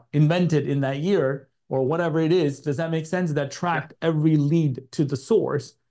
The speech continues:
Speaker 1: that you
Speaker 2: Mm.
Speaker 1: get the lead. And if that's the case, as a marketer, it's my best friend 'cause I can spend more and spend less and measure the effectiveness of whatever I'm doing.
Speaker 2: Mm.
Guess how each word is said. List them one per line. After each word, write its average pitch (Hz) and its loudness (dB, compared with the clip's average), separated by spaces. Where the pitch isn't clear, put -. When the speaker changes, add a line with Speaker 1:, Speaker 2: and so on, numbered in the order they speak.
Speaker 1:
that 131 2
you 151 2
Speaker 2:
Mm. 139 0
Speaker 1:
get 165 -2
the 185 2
lead. 214 -4
And 165 4
if 156 2
that's 214 -2
the 220 0
case, 185 2
as 185 -2
a 175 0
marketer, 165 0
it's 170 -2
my 170 0
best 170 -4
friend 208 -2
'cause - -2
I 160 -2
can 131 -2
spend 156 -2
more 220 2
and 131 -2
spend 190 0
less 160 0
and 143 4
measure 160 2
the 147 0
effectiveness 143 -2
of 131 -2
whatever 127 -2
I'm 117 -2
doing. 190 -4
Speaker 2:
Mm. 123 -4